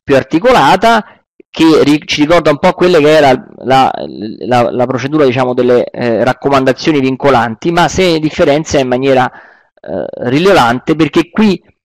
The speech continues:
in sostanza gli step sono questi. l'anac ritiene che ci sia una grave violazione in una, in una gara,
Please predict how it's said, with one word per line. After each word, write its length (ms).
in 140
sostanza 800
gli 120
step 460
sono 280
questi. 560
l'anac 520
ritiene 380
che 100
ci 160
sia 220
una 160
grave 220
violazione 680
in 100
una, 420
in 200
una 180
gara, 520